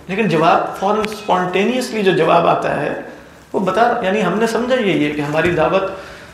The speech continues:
اس طرح کی ہے، رسول اللہ کی دعوت، تو جس طرح رسول اللہ کا بہت سے لوگوں نے اپنے تکبر اور فلاں فلاں وجہ سے ساتھ نہیں دیا، تو بہت سے علماء بھی اپنی مسندوں اور مدارس کی چودراہٹوں کی وجہ سے ساتھ نہیں دے رہے، وگرنہ حق تو واضح ہے۔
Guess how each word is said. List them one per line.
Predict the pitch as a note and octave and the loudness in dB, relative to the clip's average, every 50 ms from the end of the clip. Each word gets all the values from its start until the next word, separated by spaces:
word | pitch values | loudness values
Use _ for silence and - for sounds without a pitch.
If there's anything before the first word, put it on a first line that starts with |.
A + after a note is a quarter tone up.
| - - - - - | -20 -20 -20 -20 -14
اس | - - - | -12 -10 -6
طرح | - E3 E3 - | -2 0 0 0
کی | - D3 D3 | 0 0 2
ہے، | E3+ A3 A#3+ | 2 2 2
رسول | A3+ G3 - G3+ F#3+ F#3+ | 2 2 2 0 0 0
اللہ | G3 G3 G3 | 0 0 0
کی | G3 F#3+ | 0 2
دعوت، | F3+ F#3+ F#3+ G3 G3+ G3+ | 2 2 4 2 2 0
تو | G3 | 0
جس | F3 E3+ | -2 0
طرح | - G3 F3+ D#3+ | 0 2 2 2
رسول | D#3 - F3 F3 F#3 | 2 0 0 0 2
اللہ | G3+ G3+ G#3+ | 2 2 2
کا | G#3 A3 G#3+ D3+ C#3 | 2 2 0 0 2
بہت | C#3+ E3+ F#3+ - | 2 2 2 2
سے | - G3+ | 0 0
لوگوں | E3+ F3+ F3+ F#3 F#3+ | 0 0 0 2 2
نے | F#3 F3+ | 0 0
اپنے | F3+ F#3 F3+ F3 - | 0 -2 -4 -4 -6
تکبر | E3+ - E3+ D#3+ D#3 E3 F3+ F#3+ | -4 -2 -2 -2 -2 -2 0 0
اور | F#3+ F3+ - - | 0 0 0 -2
فلاں | - E3 E3+ E3+ E3+ | -2 -2 -2 -2 -2
فلاں | E3+ F3+ F3+ | -2 -2 -2
وجہ | E3+ D#3+ D#3+ D3+ D#3+ D#3 F3 E3+ | -2 -2 0 0 0 2 2 0
سے | D#3+ E3 | 0 0
ساتھ | - A3+ - A3+ G#3 | 2 4 4 6 4
نہیں | G3+ G#3+ A3 | 4 2 2
دیا، | A3+ B3+ C#4 C4 - - - - - - - - - - | 2 4 4 4 4 2 -2 -4 -8 -10 -12 -12 -12 -4
تو | - A3 F#3 E3 - | -2 -2 0 2 4
بہت | F#3 F#3+ F#3+ A3+ A#3 A3+ - | 4 4 6 6 4 4 2
سے | - A#3+ | 2 4
علماء | A3 G#3 G#3 G3+ G3+ G3+ G3+ G#3 | 4 6 6 6 4 4 4 2
بھی | G#3 G#3 G#3 G3+ | 2 4 2 2
اپنی | G3+ G#3 G3+ G3 | 2 0 0 0
مسندوں | F#3+ F3+ F3+ F3+ F#3 F3+ F#3 F#3 F3+ F#3 F#3+ | 0 0 0 -2 -2 -2 -2 0 2 2 4
اور | F#3 F3+ F3+ F3+ F3 E3+ | 4 6 6 6 4 4
مدارس | E3 E3 E3 E3 E3 D#3+ E3+ F3+ F3 E3+ - - - - | 2 2 2 4 4 4 4 4 2 0 -2 -6 -6 -4
کی | F#3+ F3 F3 E3+ E3 E3 D#3+ E3 D#3+ - - | 0 0 0 0 0 -2 -4 -6 -6 -2 2
چودراہٹوں | D#3+ D#3 D#3 D#3 D#3 D#3+ D#3 D#3 D#3+ D#3+ F3 F3 F3 E3 | 2 2 4 4 4 4 4 2 2 0 0 0 -2 -2
کی | E3 D#3 | -2 -2
وجہ | D3 D3+ D3 D#3 D#3 | -2 0 0 0 0
سے | D#3 - D#3+ | 0 -2 -4
ساتھ | D#3 D#3+ D3+ D3+ D3+ | 0 0 2 2 2
نہیں | E3 F3 | 0 -2
دے | F3 F#3+ G3+ | 0 0 0
رہے، | A3 A3+ | 2 2
وگرنہ | G3+ E3+ E3+ E3+ E3+ E3 | 2 2 0 0 0 0
حق | D#3 D3+ D3+ - - - | -2 -2 -2 -4 -4 -6
تو | F3+ E3 | -4 -4
واضح | D3 - - - | -2 -4 -4 -6
ہے۔ | - - - - - | -10 -12 -12 -14 -16